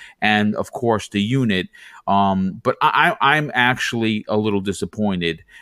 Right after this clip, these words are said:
Um, and, uh, to, to, to bring Xbox into the conversation, really, what it comes down to is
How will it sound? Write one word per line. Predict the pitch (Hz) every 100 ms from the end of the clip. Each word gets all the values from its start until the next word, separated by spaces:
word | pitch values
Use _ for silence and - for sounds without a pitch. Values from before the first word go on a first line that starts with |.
| -
Um, | - 98 95 90 90 - 113
and, | 113 110 104
uh, | 104 98 - 120
to, | -
to, | 135 127
to | 127
bring | 165 160
Xbox | 165 - 147 135 -
into | 131 113
the |
conversation, | 101 127 117 107 - 135 127 - 92
really, | 104 101 95
what | 104 101
it |
comes | 107 101
down | 98 104 107
to | - 98 90 85
is | 101 92 92 90